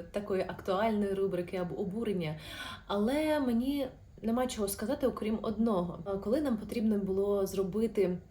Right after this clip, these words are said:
діджитал-фотографії, е, не роздруковувати їх, а саме цифровий варіант, ми пішли до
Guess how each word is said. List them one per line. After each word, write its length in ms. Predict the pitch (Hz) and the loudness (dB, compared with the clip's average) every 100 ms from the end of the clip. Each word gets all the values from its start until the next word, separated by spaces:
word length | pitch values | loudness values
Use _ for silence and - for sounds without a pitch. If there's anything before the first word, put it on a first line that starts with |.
| - - | -20 -8
діджитал-фотографії, 1200 | 170 202 180 180 185 196 185 196 311 - 190 165 180 - - | -4 -2 0 0 0 -4 -4 -2 -2 -2 -2 -2 -6 -14 -10
е, 60 | 185 180 175 175 170 | -4 -2 0 0 0
не 400 | 202 202 196 190 | 0 2 2 0
роздруковувати 840 | 196 202 202 202 330 320 185 180 180 | 0 -2 -4 -2 0 2 2 0 0
їх, 200 | 175 175 | -2 -2
а 180 | 220 240 | -6 -4
саме 340 | - 226 226 | -2 0 0
цифровий 500 | 202 190 - 202 196 | -2 -6 -8 -4 -2
варіант, 440 | 185 165 170 160 160 - - - - - 214 - | -2 -2 -2 -4 -8 -12 -18 -16 -16 -16 -16 -8
ми 180 | 196 262 | 0 0
пішли 420 | 339 262 - 208 | 2 -2 -2 -2
до 460 | 220 190 190 185 196 | 0 2 4 2 0